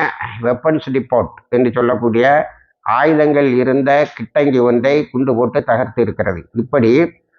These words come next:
ஒரு பக்கம் தனக்கு வேண்டிய ஆட்சி தான் நடைபெறுகிறது, நாங்கள் அப்பாவிகள், நாங்கள் எங்களுடைய பாதுகாப்புக்காகவே டமாஸ்கஸை சுற்றி வளைத்திருக்கிறோம் என்று புருடா விட்டுக்கொண்டு, இன்னொரு பக்கம்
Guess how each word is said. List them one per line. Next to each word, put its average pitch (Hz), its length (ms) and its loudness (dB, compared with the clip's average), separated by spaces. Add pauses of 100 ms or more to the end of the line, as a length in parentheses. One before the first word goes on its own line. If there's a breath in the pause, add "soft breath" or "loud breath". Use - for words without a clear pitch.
(180)
ஒரு 139 180 0
பக்கம் 143 360 0
தனக்கு 131 320 0
வேண்டிய 139 380 2
ஆட்சி 135 260 -2
தான் 139 200 0
நடைபெறுகிறது, 131 760 2
நாங்கள் 127 540 2
அப்பாவிகள், 135 680 2
நாங்கள் 123 360 0
எங்களுடைய 123 460 2
பாதுகாப்புக்காகவே 127 1080 2
டமாஸ்கஸை 123 600 -4
சுற்றி 123 280 -8
வளைத்திருக்கிறோம் 120 680 0
என்று 113 180 0
புருடா 117 280 0
விட்டுக்கொண்டு, 92 640 -6 (640)
இன்னொரு 147 380 2
பக்கம் 120 600 -2